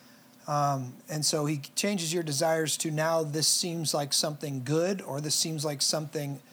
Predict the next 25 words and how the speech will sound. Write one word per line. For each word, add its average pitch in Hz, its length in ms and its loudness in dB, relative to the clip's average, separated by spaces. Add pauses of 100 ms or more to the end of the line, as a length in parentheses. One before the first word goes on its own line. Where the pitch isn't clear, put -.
(260)
that 147 100 -2
I 135 120 2
should 160 360 2
do. 208 300 2 (640)
Um, 143 540 -2 (720)
that 143 160 -6
God's, 160 320 2 (240)
you 151 100 -4
know, 143 320 0 (540)
I 156 100 4
could 147 180 -2
see - 220 4
myself 170 480 2 (460)
preaching, 185 400 2
I 160 80 2
could 147 160 -2
see 190 140 0
myself 160 380 0
pastoring, 160 560 0
I 156 80 0
could 151 140 -4
see 175 160 0
myself 156 460 0
doing 160 260 0
this 160 300 0